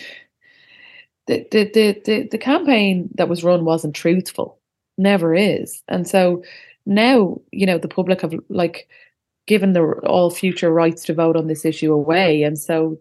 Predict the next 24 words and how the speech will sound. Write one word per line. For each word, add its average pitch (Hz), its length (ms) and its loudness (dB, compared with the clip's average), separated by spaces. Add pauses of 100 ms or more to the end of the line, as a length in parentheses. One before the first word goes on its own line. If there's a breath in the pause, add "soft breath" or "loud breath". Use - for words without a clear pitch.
this 175 180 -8
is, 156 320 -10
this 226 160 -2
was 208 120 0
always 240 360 4
going, 147 220 -4
the, 160 140 -4 (100)
you 220 200 -4
know, 143 220 0 (400 soft breath)
the 170 60 -4
way 170 140 4
it 147 120 0
was 151 140 -6
gonna 151 220 -6
go. 160 440 0
And, 185 200 -4 (440)
I - 40 -6
mean, 214 360 -2
it 226 120 -10
is 339 200 -4
what 175 120 0
it 151 80 -2
is, 196 200 2
John. 147 280 -6